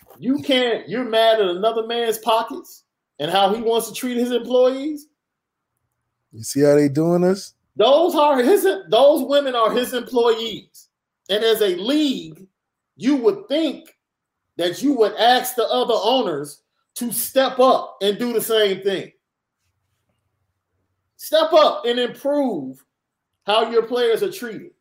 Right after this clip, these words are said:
Speaker 2: They
Speaker 1: But
Speaker 2: act like
Speaker 1: no.
Speaker 2: they, they act like these owners don't have the money to do all this. Like, they got a
Speaker 1: Man.
Speaker 2: strict budget. Like, they are balling on the budget.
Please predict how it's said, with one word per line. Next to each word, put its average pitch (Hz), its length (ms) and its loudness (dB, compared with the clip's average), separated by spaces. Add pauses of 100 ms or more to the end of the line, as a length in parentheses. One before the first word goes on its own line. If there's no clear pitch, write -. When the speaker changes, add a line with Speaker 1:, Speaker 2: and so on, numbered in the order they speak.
(500)
Speaker 2:
They 190 100 6
Speaker 1:
But 208 120 8
Speaker 2:
act 190 100 4
like 208 160 4
Speaker 1:
no. 190 60 -2
Speaker 2:
they, - 60 0
they - 40 2 (320)
act - 140 -4
like 185 100 2
these 185 220 -4
owners 175 360 0
don't 156 220 -2
have 156 160 4
the 147 60 0
money 147 320 -2
to 131 100 -4
do 147 240 -4
all 104 180 -8
this. - 400 -20
Like, 127 140 -6
they 139 100 0
got 143 240 2
a 117 40 -2
Speaker 1:
Man. 120 40 -4
Speaker 2:
strict 120 420 -8 (140)
budget. 139 400 0
Like, 113 200 -6
they 123 160 -2
are 131 120 -2
balling 139 460 0
on 139 80 -6
the 131 60 -8
budget. 120 500 -4